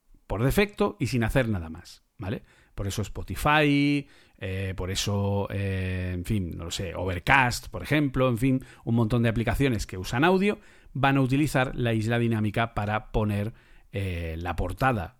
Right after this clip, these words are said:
de lo que es el, lo que se está oyendo, siempre y cuando esté declarado en el proceso en, de reproducción, y pues la ondita de turno, que eso la hace el sistema de forma automática con lo que se está pasando a la api.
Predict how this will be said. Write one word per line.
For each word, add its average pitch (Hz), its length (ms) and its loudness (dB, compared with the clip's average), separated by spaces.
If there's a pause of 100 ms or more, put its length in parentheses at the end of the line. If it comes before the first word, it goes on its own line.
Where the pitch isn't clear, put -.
(140)
de 87 400 -6
lo 78 560 -8
que 92 100 -10
es - 200 -6
el, 87 320 -6
lo 87 80 -6
que 82 100 -10
se 104 80 -4
está 110 180 -4
oyendo, 147 360 2
siempre 117 280 0
y 110 40 -4
cuando 123 220 0
esté 120 220 -2
declarado 113 600 0 (280)
en 107 140 2
el 101 100 0
proceso 104 600 -2
en, 101 400 0
de 110 220 0
reproducción, 156 800 0 (540)
y 151 240 4
pues - 320 -4
la 104 200 -2
ondita 127 800 2
de 131 140 4
turno, 170 480 4
que 120 120 0
eso 120 200 0
la 110 100 0
hace 117 160 0
el 117 80 0
sistema 123 520 0 (280)
de 127 160 2
forma 123 260 4
automática 123 640 2
con 117 460 0
lo 107 160 0
que 117 100 -4
se - 140 -4
está - 260 -4
pasando 107 540 -2
a 98 100 -4
la 82 200 -6
api. - 200 -16